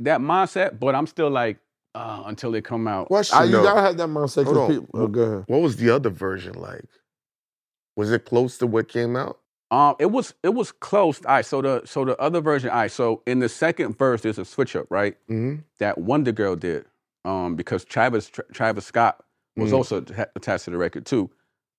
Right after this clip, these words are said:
Speaker 1: Um, so they, they did that little switch up in the, um, in the beginning of the second verse.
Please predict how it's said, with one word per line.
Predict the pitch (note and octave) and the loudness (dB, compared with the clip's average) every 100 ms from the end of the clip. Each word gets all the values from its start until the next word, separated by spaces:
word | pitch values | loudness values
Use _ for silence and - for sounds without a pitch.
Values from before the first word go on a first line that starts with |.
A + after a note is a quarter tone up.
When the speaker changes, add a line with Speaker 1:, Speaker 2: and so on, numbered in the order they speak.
| - | -6
Speaker 1:
Um, | F2+ F2 E2 E2 _ _ _ _ _ _ - | -4 -4 -6 -10 _ _ _ _ _ _ -12
so | - G2+ | -2 2
they, | G2 A2+ | 4 2
they | - A2+ | 2 0
did | A2+ A2+ C3 A#2 F#2 | 2 0 2 0 -2
that | G2+ F#2+ | -2 0
little | A2 G2+ | 0 -2
switch | - B2+ A#2+ | -4 -6 -2
up | G#2 F2+ - | -2 -4 -6
in | F#2+ F2+ | -4 -4
the, | F2 | -6
um, | F2 F2 E2+ E2 E2+ - - | -8 -6 -6 -6 -10 -16 -8
in | E2 | -4
the | E2+ | -2
beginning | E2+ F#2+ G2+ | -2 0 0
of | F2 | -2
the | |
second | E2 B2 A#2+ F#2 | 0 0 0 -4
verse. | F2+ F2 - | -6 -6 -10